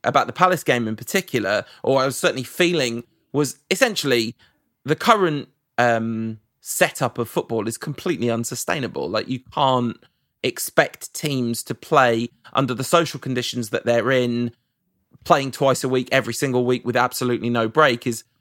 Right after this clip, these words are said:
completely unreasonable. And that's why almost every team in the league is bad this season, basically. Um, and so their energy levels dropped in the second half. They weren't able to keep harrying to the same levels, but then they reverted to defending really well as a, as a collective and breaking,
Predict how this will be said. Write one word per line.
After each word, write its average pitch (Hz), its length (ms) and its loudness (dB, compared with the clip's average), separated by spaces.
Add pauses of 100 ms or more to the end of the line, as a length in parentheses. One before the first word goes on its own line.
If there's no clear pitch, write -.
(120)
completely 135 420 0
unreasonable. 127 480 0
And 120 80 0
that's 117 160 -2
why 123 160 4
almost 123 500 0
every 120 260 2
team 127 300 -2
in 113 80 -2
the 113 80 0
league 127 260 2
is 107 100 -4
bad 117 500 4
this 113 160 -8
season, 107 440 -6
basically. 113 600 -8 (400)
Um, 139 380 2 (1400)
and 170 140 4
so 180 100 6
their 165 180 4
energy 180 320 4
levels 135 320 2
dropped - 360 0
in 135 80 -4
the 131 60 -2
second 135 300 0
half. 127 200 0
They 131 80 0
weren't 143 260 2
able 127 240 2
to - 80 -10
keep - 220 -6
harrying 123 420 0
to 120 100 -8
the 110 80 -10
same 117 320 -2
levels, 131 540 4 (280)
but 139 200 2
then 135 540 4 (200)
they 147 120 6
reverted 147 460 4
to 143 100 -2
defending 131 500 0
really 123 260 4
well 123 240 6
as 117 140 2
a, 117 180 2
as 117 140 2
a 120 60 2
collective 127 560 2
and 120 200 0
breaking, 143 540 2